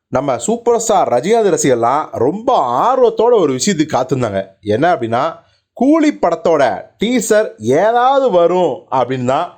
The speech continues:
ஆனா, எதுவுமே வராம மிகப்பெரிய ஏமாற்றத்துக்கு உள்ளாயிட்டாங்க. ஆனா, எதுவுமே வரல மீன்ஸ், வீடியோக்கள் தான் வரலையே தவிர, அன்னைக்கு மிகப்பெரிய சில சம்பவங்கள் நடந்துச்சு. என்ன அப்படின்னா, அன்னைக்கு லோகேஷ் கனகராஜோட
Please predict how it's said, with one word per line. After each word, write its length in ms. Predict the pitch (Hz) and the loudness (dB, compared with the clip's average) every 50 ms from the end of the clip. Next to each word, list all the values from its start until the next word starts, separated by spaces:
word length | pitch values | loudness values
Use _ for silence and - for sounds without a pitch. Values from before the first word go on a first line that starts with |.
| _ _ _ _ | _ _ _ _
ஆனா, 340 | - 113 117 127 131 123 107 | -6 -4 -2 -2 -2 -2 -4
எதுவுமே 680 | 90 85 87 104 127 139 190 214 220 208 220 247 240 | -6 -4 0 0 0 2 2 0 0 2 2 2 4
வராம 540 | 190 156 143 156 151 135 127 135 147 151 - | 4 2 2 0 0 0 -2 -2 -4 -4 -6
மிகப்பெரிய 840 | - 117 120 117 - 208 214 - - 190 190 202 180 139 123 131 156 | -6 -6 -4 -2 -2 -2 -2 0 0 0 0 0 0 2 2 0 0
ஏமாற்றத்துக்கு 520 | 170 175 160 - 143 131 123 110 110 113 | 0 -2 -2 -2 -4 -6 -6 -4 -2 0
உள்ளாயிட்டாங்க. 460 | 117 117 113 101 104 95 95 95 92 - - _ _ _ _ _ _ | 0 0 0 0 -2 -2 -2 -4 -4 -4 -8 _ _ _ _ _ _
ஆனா, 580 | - 117 127 139 156 147 127 120 127 156 180 - - _ _ _ _ _ - | -4 -4 -2 0 0 0 0 0 -2 -2 -4 -6 -10 _ _ _ _ _ -6
எதுவுமே 440 | 113 127 151 180 240 247 240 254 | -2 -2 0 0 0 0 0 2
வரல 360 | 269 254 220 202 190 190 202 190 | 2 2 2 2 0 0 -2 0
மீன்ஸ், 300 | 190 226 247 - - - - _ - 113 | 0 -2 -2 -4 -6 -12 -14 _ -8 -2
வீடியோக்கள் 600 | 123 165 220 254 247 240 247 247 240 233 190 180 | -2 0 0 2 2 2 2 2 2 2 0 2
தான் 160 | 196 208 175 | 2 2 2
வரலையே 320 | 143 147 165 175 185 175 - | 0 0 0 2 0 0 0
தவிர, 560 | - 139 127 123 120 139 160 - - - _ _ _ _ _ _ _ | 0 2 2 2 2 2 0 0 -4 -8 _ _ _ _ _ _ _
அன்னைக்கு 800 | - - 233 160 208 247 254 240 240 240 196 220 254 262 - - - - _ _ _ | -8 -6 -4 -4 -2 0 -2 -2 -2 -2 -2 -2 0 -2 -4 -8 -12 -16 _ _ _
மிகப்பெரிய 1160 | - 139 151 147 160 233 269 269 - - - - 233 226 226 240 240 233 226 202 175 143 117 - - - - | -6 -4 -4 0 2 2 2 0 -2 -6 -2 2 2 2 2 2 2 2 2 2 2 0 -2 -4 -10 -14 -12
சில 560 | - - - 170 156 143 131 113 98 87 - - | -6 -2 0 0 2 2 2 0 -2 -4 -8 -10
சம்பவங்கள் 640 | - - 143 147 175 185 180 165 151 135 123 117 113 | -8 -6 -4 -2 0 0 0 2 2 0 0 0 0
நடந்துச்சு. 400 | 113 107 104 98 107 104 - - _ | -2 -4 -4 -6 -6 -8 -8 -8 _
என்ன 300 | - 107 113 147 175 180 | -4 -4 -2 0 0 0
அப்படின்னா, 460 | 156 120 113 107 110 120 131 143 143 123 - - - - _ _ | 0 0 -2 -2 0 0 -2 -2 -4 -8 -14 -20 -20 -20 _ _
அன்னைக்கு 440 | - 110 127 139 135 139 143 127 120 117 | -4 -4 -2 -4 -4 -2 0 0 0 2
லோகேஷ் 540 | 151 214 233 - - 220 220 233 226 226 - | 0 0 0 0 0 2 2 2 2 2 0
கனகராஜோட 320 | 196 175 165 160 143 | 0 2 2 2 2